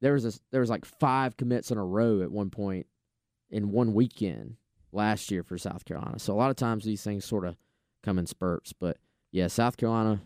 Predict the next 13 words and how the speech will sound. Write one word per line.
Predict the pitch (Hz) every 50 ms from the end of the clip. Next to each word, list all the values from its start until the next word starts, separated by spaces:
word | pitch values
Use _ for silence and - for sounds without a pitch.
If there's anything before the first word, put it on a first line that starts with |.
| -
with | - - 90 - -
one. | - 98 110 113 117 113 113 113 110 110 104 - _ _ _ _ -
Um, | 73 85 90 87 85 82 78 78 82 82 - _ _ _ _ _ _ _ _ _ _ _ _ _ _ _ _ _ _ _ _ _
I | 104
mean, | 104 92
there | 92 90
are | 98 98
several | - - - 104 98 95 95
schools | - - - 98 92 92 87
that | 85 -
still | - - 104 92 90
have | 92 87 82
zero. | 87 95 104 98 90 73 60 -